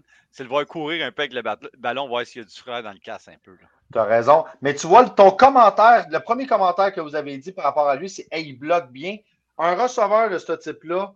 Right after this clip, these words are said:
Speaker 2: veut pas bloquer, veut courir, veut se démarquer, veut pogner le ballon. Lui connaît son rôle. Il sait qu'il sera, euh, de son importance. Je vous le dis, moi, il m'a impressionné. L'autre,
Speaker 1: Bravo à
Speaker 2: le
Speaker 1: ses coachs à Notre-Dame de Foix.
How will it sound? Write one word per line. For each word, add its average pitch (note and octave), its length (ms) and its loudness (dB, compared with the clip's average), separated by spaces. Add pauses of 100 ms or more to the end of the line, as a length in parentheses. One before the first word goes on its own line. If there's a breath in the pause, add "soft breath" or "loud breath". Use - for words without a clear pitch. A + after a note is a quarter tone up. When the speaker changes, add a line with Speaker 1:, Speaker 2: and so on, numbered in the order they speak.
Speaker 2:
veut F3+ 220 -4
pas C#4 160 4
bloquer, F#3+ 600 -6
veut F#3 180 -4
courir, A3 440 -4
veut G3+ 120 -4
se D#3 60 -10
démarquer, F#3+ 420 -4
veut G#3 140 -6
pogner F#3+ 260 -4
le F#3 60 -10
ballon. F#3 380 0 (200 soft breath)
Lui F#3 500 -10 (200)
connaît C4 520 2
son F#3+ 320 -4
rôle. G3+ 480 -6
Il F#3 240 -12
sait B3+ 500 -12
qu'il E3 220 -20
sera, F3+ 340 -8
euh, E3+ 120 -2
de D3+ 160 -10
son E3 340 -14
importance. A3+ 680 -4 (180)
Je A#2 100 -18
vous D#3 100 -10
le D3+ 40 -12
dis, G3+ 160 -8
moi, G3 200 -6
il D3+ 120 -10
m'a D#3+ 120 0
impressionné. D#3+ 680 -6 (280)
L'autre, E3+ 320 6
Speaker 1:
Bravo F#3 160 2
à F3 40 6
Speaker 2:
le D3 100 -2
Speaker 1:
ses D#3+ 120 -4
coachs E3 240 -6
à D3 40 -4
Notre-Dame C3 460 -6
de B2 100 -8
Foix. A#2 220 -10